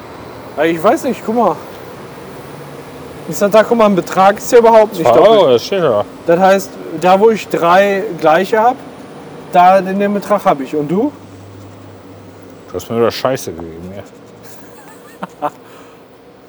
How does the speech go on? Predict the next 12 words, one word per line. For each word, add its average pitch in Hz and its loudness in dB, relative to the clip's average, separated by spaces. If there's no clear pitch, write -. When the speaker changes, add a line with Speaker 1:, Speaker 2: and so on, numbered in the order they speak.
Speaker 1:
Mal 113 -16
weniger 131 -8
rubbeln. 147 -8
Das 110 -18
ist 117 -20
ein 120 -20
bisschen 123 -16
anzüglich, 135 -14
was 110 -16
du 117 -16
da 113 -12
tust. 123 -12